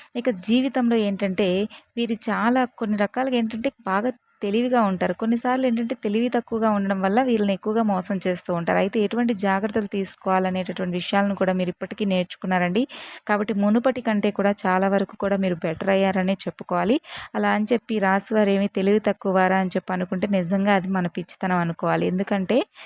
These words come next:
చాలా అంటే చాలా మేధావులు, చాలా తెలివైన వారు. కాకపోతే ఏంటంటే వీరు నమ్మిన వారి కోసం ప్రాణం ఇస్తారు. బంధాల మీద, బంధుత్వాల మీద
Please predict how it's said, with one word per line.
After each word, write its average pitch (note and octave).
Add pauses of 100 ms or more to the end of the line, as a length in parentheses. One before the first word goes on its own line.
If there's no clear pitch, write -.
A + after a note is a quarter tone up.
(180)
చాలా G3+
అంటే G#3+
చాలా F#3+
మేధావులు, F3+
చాలా F3+
తెలివైన F#3
వారు. F3+
కాకపోతే G3
ఏంటంటే F#3
వీరు G3 (440)
నమ్మిన G3+
వారి G#3
కోసం F#3
ప్రాణం F3+
ఇస్తారు. E3+
బంధాల G3
మీద, G3+
బంధుత్వాల F#3
మీద F3+